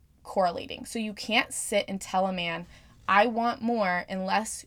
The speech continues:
you truly want more and you truly know you want this to be into a relationship." And so ultimately, I never did have that conversation, obviously, and things ended.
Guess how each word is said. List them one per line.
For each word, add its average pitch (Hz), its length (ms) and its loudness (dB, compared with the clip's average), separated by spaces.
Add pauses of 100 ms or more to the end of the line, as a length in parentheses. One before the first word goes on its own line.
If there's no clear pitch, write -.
you 220 380 -2
truly 233 420 -2
want 190 260 -2
more 190 260 2
and 208 180 -2
you 190 60 -4
truly 208 460 -4
know 180 260 0
you 190 180 -4
want 180 220 -6
this 175 160 -6
to 190 120 -8
be 180 420 -8
into 175 340 -8
a 190 60 0
relationship." 226 760 -2 (1080)
And 233 140 2
so 220 220 6 (180)
ultimately, 220 380 4
I 180 80 2
never 185 340 4
did 180 420 4
have 190 400 2
that 175 160 4
conversation, 180 880 -2
obviously, 180 560 0
and 180 140 -2
things 170 200 -2
ended. 185 480 2